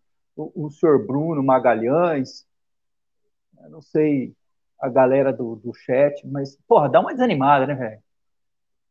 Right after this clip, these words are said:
Aí você vê o time naquela nhaca, velho. Esse time que jogou contra o Corinthians, vamos ser sinceros, hein, turma? Não, vamos ser sinceros. Que nhaca, hein, velho? Que maleita, hein? Que má vontade do inferno, hein, cara?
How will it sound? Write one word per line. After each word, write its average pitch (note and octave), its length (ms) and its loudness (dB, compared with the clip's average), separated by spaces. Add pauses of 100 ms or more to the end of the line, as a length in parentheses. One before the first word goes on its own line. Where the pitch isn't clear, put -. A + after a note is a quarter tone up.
(220)
Aí E3+ 80 2
você A#3+ 160 0
vê G#3+ 140 0
o B3 100 0
time A3 320 -4
naquela G3+ 360 0
nhaca, C3+ 640 -4
velho. A#2 300 -18 (1120)
Esse F3+ 120 -10
time B3 240 -4
que A#3 120 -6
jogou F#3+ 260 2
contra G3+ 260 -6
o - 40 -20
Corinthians, - 240 -6
vamos E4+ 200 -12
ser D4+ 120 -6
sinceros, C#3 680 -4
hein, D3+ 80 -8
turma? A#2 340 -6 (580)
Não, G#3+ 160 0
vamos C4+ 240 -4
ser G#3+ 120 0
sinceros. C3 560 -8 (420)
Que D#4 160 2
nhaca, C#3 520 2
hein, D3+ 100 -4
velho? A#2 360 -4 (560)
Que C#4 120 -4
maleita, C#3+ 720 4
hein? D3+ 200 -10 (880)
Que E4 100 -2
má G#3+ 200 4
vontade D3 720 0
do E3 160 -6
inferno, C#3+ 680 -2
hein, D3+ 100 -10
cara? A#2 260 -18